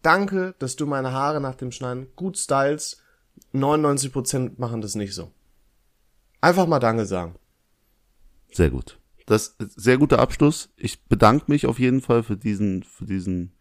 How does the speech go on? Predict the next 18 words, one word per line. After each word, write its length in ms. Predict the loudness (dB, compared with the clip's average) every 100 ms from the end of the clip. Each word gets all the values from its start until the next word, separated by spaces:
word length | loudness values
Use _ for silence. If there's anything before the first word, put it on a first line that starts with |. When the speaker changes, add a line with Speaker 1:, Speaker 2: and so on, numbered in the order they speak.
| -6
Speaker 1:
Beitrag. 320 | -4 0 0
Speaker 2:
Einwand 280 | 0 0 -2
da. 40 | 6 6 6 0 -2 -6
Speaker 1:
<laughs> 40 | 2
Speaker 2:
Beitrag 440 | 4 4 0 -2
heißt 280 | -4 -6 -8
es, 80 | -12
ja. 80 | -10 -12 -14 -18 -14 -12 -12 -8 0
Und, 340 | 2 2 0
äh, 240 | 2 2 6
würde 200 | 6 8
jetzt 220 | 4 2
einfach 300 | 0 0 0
auch 240 | 0 0
die 160 | -2 -2
letzten 380 | 0 -2 -4 2
Worte 220 | 2 4
übernehmen. 500 | 0 0 0 -2 -8